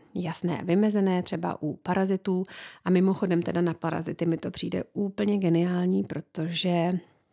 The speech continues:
a, vy-, dokáží vytestovat, a, ta biorezonance ty parazity poměrně jasně a s tím máme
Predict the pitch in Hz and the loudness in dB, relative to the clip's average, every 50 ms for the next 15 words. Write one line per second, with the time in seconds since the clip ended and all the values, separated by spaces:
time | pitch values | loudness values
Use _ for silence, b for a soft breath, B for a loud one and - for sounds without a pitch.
0 | _ _ _ _ _ _ _ _ _ _ _ _ - - - 196 185 185 180 175 | _ _ _ _ _ _ _ _ _ _ _ _ -18 -8 -4 -2 0 2 2 2
1 | 175 175 180 175 170 - _ - - 170 180 175 - - 175 180 175 - 170 170 | 0 0 -2 -4 -6 -6 _ -10 -4 -2 -2 -2 -2 -2 -2 -2 -2 -2 -2 -4
2 | 160 - 175 175 - - - 165 170 170 170 - _ - 180 170 180 175 - - | -2 -2 -2 -4 -2 -4 -2 -2 0 -2 -2 -4 _ -6 -4 -2 -2 -2 -4 -4
3 | - - - - - - - - - - - - - - 175 175 170 165 165 190 | -6 -8 -8 -10 -12 -12 -10 -10 -10 -10 -10 -10 -4 -4 -4 -2 -2 -2 -2 -2
4 | 170 - 180 170 170 170 - - - 196 170 - 175 170 170 165 190 - - 175 | -2 0 0 0 0 0 -2 -6 -6 -6 -4 -4 -2 -4 -4 -4 -6 -4 -4 -4
5 | 170 196 196 - 180 175 175 165 170 175 180 180 180 185 - B B B B B | -4 -4 -8 -6 -4 -2 0 -2 -2 0 0 2 2 2 0 B B B B B
6 | B B B B B - 165 165 165 - - 185 170 175 185 165 - - 165 170 | B B B B B -2 -2 -2 -2 0 2 4 4 4 4 2 -2 -2 -2 0
7 | 165 165 165 165 165 170 165 175 - - - - 185 180 180 180 175 165 170 170 | 0 2 2 0 0 0 -2 -2 -4 -8 -4 0 2 4 4 4 4 4 4 4
8 | 170 175 | 4 2